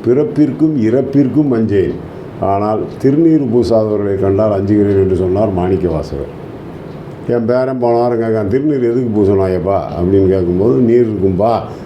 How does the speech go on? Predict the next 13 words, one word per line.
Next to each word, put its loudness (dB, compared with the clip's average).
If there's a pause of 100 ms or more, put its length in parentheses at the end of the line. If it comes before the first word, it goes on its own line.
(120)
இதை 2
பூசிட்டா 2
அந்த 0
நீர் 2
போயிடும்." 0 (1120)
சயின்டிஃபிக்காகவும் 0
சொல்லிக் -4
கொடுக்குறோம், -4 (560)
இதாகவும் 2
சொல்லிக் -2
கொடுக்குறோம். -6
என்னைய 2
பொறுத்தவரையில் 0